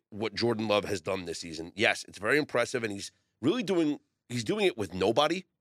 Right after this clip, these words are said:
because he didn't have Aaron Jones last week. He hasn't had Christian Watson, but he's only been pressured on twelve dropbacks this season,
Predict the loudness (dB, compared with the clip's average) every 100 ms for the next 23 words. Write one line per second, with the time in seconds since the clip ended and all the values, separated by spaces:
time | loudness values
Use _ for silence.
0 | _ -6 0 4 4 2 -6 _ _ _
1 | 0 4 6 6 4 4 2 2 2 2
2 | 0 0 -4 -6 -8 -4 2 4 4 2
3 | 2 0 2 0 2 2 0 0 -2 -2
4 | -8 _ _ _ 2 2 2 _ _ _
5 | _ _ _ _ _ 0 4 4 4 2
6 | 2 0 2 2 2 2 0 -4 0 0
7 | 0 -4 -2 2 2 2 -2 -2 0 0
8 | 2 0 0 -6 -10 -10 -10 -14 -16